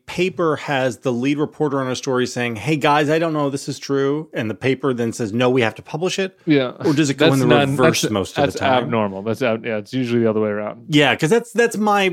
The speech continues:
Speaker 1: my understanding is normally it's the reporter saying, "I've got this stuff, you've gotta publish it," and it's the paper saying, "Well, have you asked everybody twice?
Speaker 2: Have we
Speaker 1: Have you
Speaker 2: confirmed?
Speaker 1: dotted all your I's and
Speaker 2: Yeah.
Speaker 1: crossed your T's?"
Speaker 2: So then they put a different
Speaker 1: Okay.
Speaker 2: person's name on there. That's another kind of un-,
Speaker 1: Gotcha.
Speaker 2: unusual thing.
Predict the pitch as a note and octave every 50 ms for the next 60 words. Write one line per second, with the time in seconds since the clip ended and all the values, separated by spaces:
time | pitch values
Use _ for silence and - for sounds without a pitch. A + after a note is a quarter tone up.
0 | D#3 F3 A3 B3 B3+ A#3+ F#3 C#3 - - D3+ C3+ B2 A#2 B2 C3+ D3 D#3+ F3 E3+
1 | D#3 C#3 B2+ A#2 G#2+ - - A#2+ A2 F#2+ - - D#3+ E3+ D#3+ C#3 A#2+ G2 - -
2 | A#2 A2+ G#2+ G#2 G2 - - - _ _ _ - B2+ C3+ D3 C#3 D#3+ C#3+ - -
3 | C#3 A#2+ - - D3+ A#2 - A#2 A#2 - B2 A2+ F#2+ - - D#3+ G3 F3+ D3 A2
4 | - B2 A#2+ A#2 G#2+ G#2+ F#2 - - - - A#2 A#2 B2 - A2 - - A#2+ A2
5 | G#2 G2+ F#2+ F2+ - - - - _ _ - A2+ A2 A2+ A2 G#2 A#2+ A2+ A2 G#2+
6 | G2+ G2 G#2 G2+ B2+ D3 D3+ - - - C3+ A#2+ B2+ C3+ A2+ A#2+ A2+ A2+ G#2+ G2+
7 | - - C#3 D3+ F3+ A3+ F#3+ C#3+ C3 C3+ C3+ B2 - B2+ A#2+ A2 A#2 D3+ D3 D3+
8 | E3 F3+ F#3 F#3+ G#3+ D#3 D#3 D#3+ D#3 D#3 D#3 D3+ D3 D3 D3+ D3 D3 C#3+ C#3 C#3
9 | C#3 C#3+ D3 D3+ D#3 C3 - B2 A2 G2 - C#3+ C#3+ - - - C#3 B2 - D#3
10 | D3+ D#3 E3 F3 F#3 G3 G3 - - - _ - - E3 D#3+ D#3+ D#3 D#3 D3+ C#3+
11 | - E3 D#3 D3 C#3 D#3 D#3 D#3 C#3+ B2+ B2 C3+ B2 A2 - A#2+ A2+ G#2+ G#2+ A2+
12 | G#2+ G#2+ G#2 G#2 G2+ G2+ G2+ G2 G2+ G#2+ A2+ A2 - A#2+ A#2 A2 G#2+ G2+ - A2+
13 | G#2+ G#2+ G#2 A2 A#2 A2+ A2 - _ - B2 C3 C3 B2+ B2 A#2+ A2+ A2 A2+ A2
14 | G#2 - A2+ G#2+ G2+